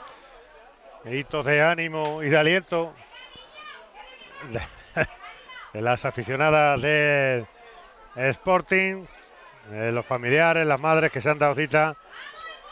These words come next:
en la, la tarde, noche de hoy aquí en el, el, el Polideportivo Municipal. Balón a córner. Hay saque de esquina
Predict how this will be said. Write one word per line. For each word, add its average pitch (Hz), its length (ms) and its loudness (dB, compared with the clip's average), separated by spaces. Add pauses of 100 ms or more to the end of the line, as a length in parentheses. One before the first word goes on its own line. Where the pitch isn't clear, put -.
(200)
en 139 240 0
la, 135 480 4 (680)
la 139 340 2
tarde, 196 800 4
noche 202 240 -6
de 185 80 0
hoy 202 220 2
aquí 208 300 2
en 202 160 2
el, 190 180 4
el, 175 200 4
el 147 180 2
Polideportivo 185 1400 0
Municipal. 151 680 0
Balón 247 260 4
a 226 100 6
córner. 180 800 2 (1900)
Hay 123 220 -4
saque 208 320 2
de 180 100 6
esquina 196 540 2